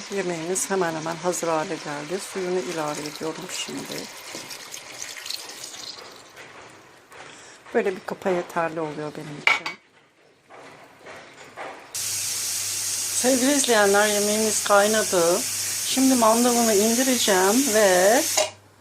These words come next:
sekiz dakika bu vaziyette kaynatacağım. Tabii bu düdüklü tencereden, e, düdüklü tencereye fark eder belki. Ben, e, bu kadar süre benim için yeterli oluyor. Evet sevgili izleyenler, yemeğimiz oldu. Bakın böyle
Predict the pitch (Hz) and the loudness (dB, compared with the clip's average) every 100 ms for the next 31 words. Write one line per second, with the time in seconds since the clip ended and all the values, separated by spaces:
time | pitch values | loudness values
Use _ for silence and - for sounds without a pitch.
0 | _ - _ - - - - - 254 208 | _ -20 _ -20 -20 -20 -12 -6 -4 -2
1 | 175 175 160 208 214 175 160 160 - - | -4 -8 -2 -2 0 -2 0 -4 -6 -6
2 | 180 160 156 - 156 147 165 254 - - | -4 -4 -6 -8 -6 -4 -4 -6 -12 -20
3 | - - - 285 320 285 285 285 294 294 | -16 -14 -6 -2 -2 -2 -4 -4 -8 -4
4 | 269 254 254 247 247 247 - 175 180 190 | -2 0 0 2 2 0 -4 -2 0 -2
5 | 190 - 190 190 175 170 160 160 - 180 | -6 -8 -8 -6 -6 -4 -4 -4 -2 -2
6 | - 208 180 175 - - 165 160 - 175 | -2 -2 0 -2 -4 -4 -2 -2 -4 -6
7 | 185 - - - - 240 226 226 190 196 | -6 -10 -20 -20 -4 0 2 0 0 0
8 | 233 208 156 147 - - 170 - 180 170 | 0 -2 0 0 -2 -6 -6 -4 -4 -4
9 | 165 - 180 160 - 156 151 127 - - | -6 -6 -6 -6 -8 -6 -6 -8 -10 -14
10 | - - - - - - - - _ _ | -18 -20 -20 -20 -20 -20 -20 -20 _ _
11 | _ _ - 254 247 - 208 190 196 190 | _ _ -6 -4 -4 -2 0 0 0 -2
12 | 185 185 175 180 196 185 170 165 165 170 | 0 -2 0 0 0 -2 -4 -8 -8 -8
13 | 170 147 147 156 170 180 147 - 151 139 | -4 -4 -6 -8 -8 -10 -14 -16 -16 -12
14 | 147 139 139 143 | -12 -10 -12 -12